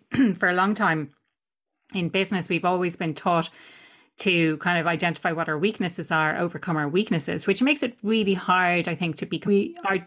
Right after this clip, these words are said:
our attention is drawn to whatever it is, um, that is not great about ourselves or, or areas that we're not particularly strong in.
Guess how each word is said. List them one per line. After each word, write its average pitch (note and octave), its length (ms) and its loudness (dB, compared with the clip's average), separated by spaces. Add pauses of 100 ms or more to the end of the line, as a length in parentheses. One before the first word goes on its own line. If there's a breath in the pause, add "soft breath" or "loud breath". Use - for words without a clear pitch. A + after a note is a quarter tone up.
(140)
our G#3 180 2
attention A#3+ 500 -2
is E3 120 -6
drawn F#3 500 2
to E3 460 2 (460 loud breath)
whatever F#3 380 0
it E3+ 120 -2
is, F3 100 0
um, C#3+ 320 -2 (360)
that E3 200 -2
is D3 100 -2
not E3+ 380 2
great F#3+ 340 2
about F3+ 240 0
ourselves E3+ 560 0
or, D3+ 220 -6
or E3+ 180 -4
areas F3 320 2
that F3+ 100 0
we're E3+ 80 0
not D#3 140 0
particularly D#3+ 480 -2
strong F#3+ 400 2
in. D#3 180 0